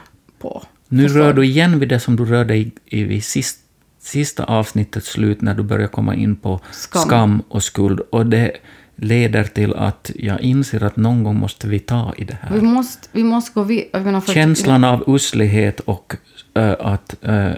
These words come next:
Speaker 2: att skam är en konstant, eh, gäst i ditt hus.
Speaker 1: Den,
Speaker 2: Eller
Speaker 1: den
Speaker 2: hos,
Speaker 1: är,
Speaker 2: hos
Speaker 1: den är,
Speaker 2: dig.
Speaker 1: den, den är, och, och jag menar, och jag måste säga, nu, nu byter vi kanske lite ämne, men jag är helt så här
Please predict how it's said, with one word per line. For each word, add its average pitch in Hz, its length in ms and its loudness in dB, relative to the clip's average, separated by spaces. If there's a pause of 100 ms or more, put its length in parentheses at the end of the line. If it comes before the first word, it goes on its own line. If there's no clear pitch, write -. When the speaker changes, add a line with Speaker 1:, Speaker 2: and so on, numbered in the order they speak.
(140)
Speaker 2:
att - 200 -8
skam 120 480 2
är 98 200 0
en 104 200 2
konstant, 107 680 0 (140)
eh, 92 420 0 (680)
gäst 117 600 -2
i 104 120 -2
ditt 95 460 -6 (1300)
hus. - 460 -4 (520)
Speaker 1:
Den, 202 160 0
Speaker 2:
Eller 104 180 2
Speaker 1:
den 113 180 6
Speaker 2:
hos, - 200 2
Speaker 1:
är, - 40 -8
Speaker 2:
hos 160 240 6
Speaker 1:
den 208 80 0
är, - 40 -2
Speaker 2:
dig. 87 280 -2 (120)
Speaker 1:
den, 214 240 0
den 226 220 2
är, 240 260 0
och, 180 100 2
och - 180 0
jag 190 120 2
menar, 180 260 -2 (100)
och 185 100 -2
jag 190 100 0
måste 190 200 -2
säga, 185 340 -2 (140)
nu, - 220 -6
nu 185 220 -2
byter 185 260 -4
vi 170 80 -4
kanske 170 240 -8
lite 180 120 -8
ämne, 185 260 0
men 165 200 -2 (640)
jag 226 180 2
är 214 60 2
helt 208 220 -2
så 180 80 -4
här 170 280 -2